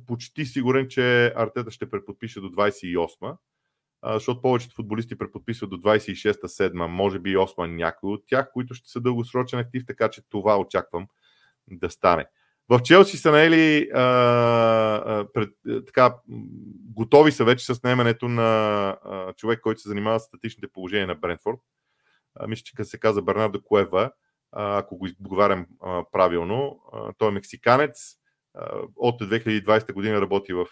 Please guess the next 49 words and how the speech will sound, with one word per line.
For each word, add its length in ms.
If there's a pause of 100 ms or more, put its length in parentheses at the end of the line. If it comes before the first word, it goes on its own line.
(140)
а, 380
Брентфорд, 480
така 280
че, 720 (460)
а, 200
мога 220
спокойно 340
да 100
кажа, 240
че 280 (460)
Челси 680
се 200
грижат 480
за 80
това 440
и 180
ту-, 240
а, 220
това 160
е 40
още 220
един 200
елемент 480
в 140
играта 320
на 100
Челси, 280
който 240
на 60
мен 160
ми 80
харесва. 500 (920)
Установяват 540
къде 200
са 100
им 80
проблемите. 440
Никой 220
отбор 220
не 180
е 40
съвършен, 480
особено 340
сега 320
в 60
този 220
проект 280
на 80
Челси. 480